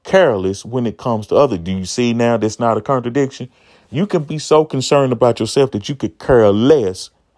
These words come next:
about somebody else. I'm gonna tell you another thing. I'm gonna tell you another thing. Uh, what about the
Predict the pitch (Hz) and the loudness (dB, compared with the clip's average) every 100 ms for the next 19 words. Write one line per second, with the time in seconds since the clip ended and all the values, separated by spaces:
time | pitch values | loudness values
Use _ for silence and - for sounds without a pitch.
0 | - - 98 92 82 - - 101 90 80 | 0 0 4 2 2 -2 -2 0 2 2
1 | 76 78 _ 170 120 - - - _ _ | 0 -6 _ 2 2 0 -10 -20 _ _
2 | _ - - _ _ _ _ _ - 113 | _ -20 -20 _ _ _ _ _ -10 -4
3 | 127 120 127 135 156 165 135 120 98 73 | 2 4 4 4 4 2 2 -2 -2 -6
4 | _ _ _ _ _ _ - 104 127 110 | _ _ _ _ _ _ -10 -2 2 4
5 | 107 117 135 101 85 82 71 _ _ _ | 4 2 2 0 -6 -6 -6 _ _ _
6 | _ _ _ 123 110 85 - - - _ | _ _ _ 2 4 2 -2 -12 -20 _
7 | _ _ _ _ _ _ _ _ _ _ | _ _ _ _ _ _ _ _ _ _
8 | _ - 82 139 190 180 147 120 110 - | _ -8 2 4 4 2 2 4 0 -4
9 | - _ _ _ _ _ _ _ _ _ | -16 _ _ _ _ _ _ _ _ _
10 | _ _ - - | _ _ -2 0